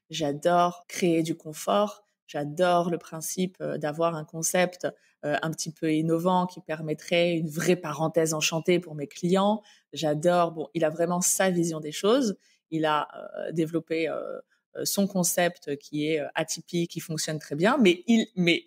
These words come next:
à la base, comment est-ce qu'on a réussi à, à tirer ça ? C'est parce que lui, au fond de lui, dans son A D N,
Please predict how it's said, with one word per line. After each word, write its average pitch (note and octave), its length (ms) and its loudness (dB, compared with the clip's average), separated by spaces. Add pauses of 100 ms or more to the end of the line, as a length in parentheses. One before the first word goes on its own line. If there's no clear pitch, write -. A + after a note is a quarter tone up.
(140)
à D3 140 6
la D3+ 120 4
base, A3 540 2
comment G3 220 2
est-ce F#3 140 2
qu'on E3+ 180 -14
a C#3+ 180 -10
réussi F#3+ 800 2
à, C#3+ 220 -6
à D3+ 100 -12
tirer D3 280 0
ça ? D#4+ 260 0
C'est G#3 120 -16
parce - 200 -2
que F3 100 2
lui, G#3 420 4
au F#3+ 80 4
fond G3 220 -2
de F#3+ 60 2
lui, A3 100 4
dans E3 140 -6
son G#3 200 0
A F3+ 100 2
D E3 160 2
N, D4 260 2